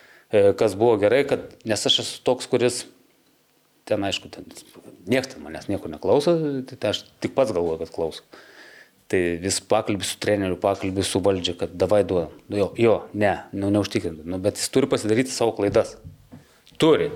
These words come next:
Ir tada eis, eis. Nes, nu, tas, tas mėtymas toks. Oi, klaida apie jis. Ir dabar tas vartininkas, nu, kaip tu, tu visada padarysi klaidą. Ir tu žinai, dar blogiau yra, kad tu sėdi, galvoji, aš padarysiu klaidą dabar ir vėl nežaisiu.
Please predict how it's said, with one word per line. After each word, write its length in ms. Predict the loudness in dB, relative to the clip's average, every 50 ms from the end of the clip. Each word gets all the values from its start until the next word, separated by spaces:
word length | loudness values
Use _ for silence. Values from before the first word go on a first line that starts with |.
| -6
Ir 140 | -4 -4 0
tada 300 | 0 0 2 4 4 4
eis, 240 | 4 4 2 2 2 0
eis. 260 | 0 0 0 -2 -6
Nes, 240 | -6 -6 -4 -4 -6
nu, 260 | -6 -4 -2 -2 -2 -2
tas, 260 | -2 -2 -4 -4 -4
tas 180 | -6 -4 -2 0
mėtymas 480 | 0 0 0 0 0 0 -2 -2 -2
toks. 260 | -2 -4 -4 -4 -10 -20 _ _ -20 -20 _ _ _ 2
Oi, 120 | 4 4 4
klaida 300 | 4 2 4 4 4 4 4
apie 220 | 2 0 -2 -6 -6
jis. 100 | -8 -14 -20 _ -4
Ir 140 | -2 0 0
dabar 180 | 2 0 0 0
tas 160 | -2 -4 -4
vartininkas, 460 | -4 -4 -2 -2 -4 -2 -2 -2 -4
nu, 60 | -4 -2
kaip 160 | -2 -2 0
tu, 80 | 0 -2 -2 -2 -4
tu 80 | -4
visada 300 | -2 0 2 2 4 4 4
padarysi 320 | 4 2 0 0 0 0
klaidą. 240 | 2 2 2 0 -4 -16 -20 -20 -20 _ _ _ _ _ _ _ _ _ _ _ _ _ _ _ _ _ _ _ _ -20 -20 -20 _ _ -2 -2
Ir 80 | 0
tu 140 | 2 4 2
žinai, 300 | 2 2 2 2 2 0 0 -4 -8 -16 -18 -20 _ _ _ _ -8 0
dar 240 | 2 2 2 4
blogiau 260 | 4 2 4 4 6 6
yra, 160 | 6 4 2
kad 120 | 0 -4 -8
tu 80 | -6
sėdi, 240 | 0 2 2 2 4
galvoji, 240 | 2 2 2 0 -2
aš 80 | -6 -10
padarysiu 320 | -10 -10 -10 -10 -10 -10
klaidą 300 | -8 -8 -8 -6 -4 -4
dabar 180 | -4 -4 -4 -6
ir 560 | -6 -8 -8 -10 -10 -10 -8 -8 -8 -6 -2
vėl 220 | 0 0 0 2
nežaisiu. 480 | 2 0 0 0 0 -2 -4 -8 -16